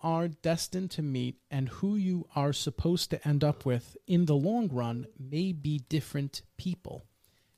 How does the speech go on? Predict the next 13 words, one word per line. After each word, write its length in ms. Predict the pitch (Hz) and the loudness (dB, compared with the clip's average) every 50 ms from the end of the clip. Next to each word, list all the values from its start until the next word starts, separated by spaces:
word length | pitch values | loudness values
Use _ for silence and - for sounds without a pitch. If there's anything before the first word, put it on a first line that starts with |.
| _ _ - | _ _ -20
This 580 | 123 120 131 160 202 240 226 - - - - - | -16 -4 2 4 4 4 4 2 0 -2 -2 -2
is 160 | - 175 147 - | 0 0 2 2
something 760 | - - - 170 175 185 165 147 143 139 127 113 117 - - _ _ _ _ _ _ - | 2 2 2 2 2 2 0 -2 -6 -6 -6 -8 -8 -12 -16 _ _ _ _ _ _ -8
to 100 | - 156 | -6 -6
keep 400 | - - - - 208 220 - - | -6 -4 0 2 2 2 4 4
in 120 | 247 220 | 2 4
mind 440 | 190 156 147 135 131 127 135 131 - - | 4 4 4 4 2 2 0 -2 -4 -4
when 140 | - 143 139 | -2 0 2
a 80 | 139 135 | 2 2
romantic 800 | 123 131 131 131 135 147 147 156 170 175 - 185 180 - - - | 2 2 0 0 2 2 2 2 0 0 -2 -4 -4 -6 -8 -8
match 460 | 147 143 143 147 143 135 - - - - | -4 -2 0 0 0 -2 -4 -6 -6 -4
seems 640 | - - - 156 147 139 135 127 127 120 - - - - - - | -4 -2 0 2 2 2 2 0 -2 -2 -4 -8 -10 -12 -10 -6
unavoidable, 720 | 139 135 123 113 113 117 117 117 117 117 - - - - | -2 -2 -2 0 0 -2 -2 -2 -2 -4 -8 -10 -12 -14